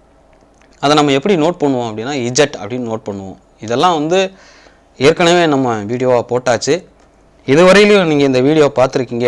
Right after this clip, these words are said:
அப்படின்னா, உங்களுக்கு இந்த வீடியோ ரொம்ப பிடிச்சிருக்குன்னு அர்த்தம். நீங்க நம்முடைய சேனலை சப்ஸ்கிரைப் பண்ணுங்க, ஷேர் பண்ணுங்க, ஸ்கிப் பண்ணாம பாருங்க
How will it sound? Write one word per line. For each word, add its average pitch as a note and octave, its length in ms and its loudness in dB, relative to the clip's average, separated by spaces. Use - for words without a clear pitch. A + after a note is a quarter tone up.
அப்படின்னா, A#2 480 -4
உங்களுக்கு A#2 340 -8
இந்த G#2+ 140 -10
வீடியோ C3+ 280 0
ரொம்ப B2 340 -4
பிடிச்சிருக்குன்னு C3+ 420 -8
அர்த்தம். B2+ 360 -10
நீங்க C3+ 480 0
நம்முடைய B2 460 -2
சேனலை D3 340 0
சப்ஸ்கிரைப் C3+ 420 0
பண்ணுங்க, G#2+ 320 -8
ஷேர் D#3 180 -2
பண்ணுங்க, G#2+ 400 -8
ஸ்கிப் - 380 -2
பண்ணாம D#3 360 4
பாருங்க G2 400 -4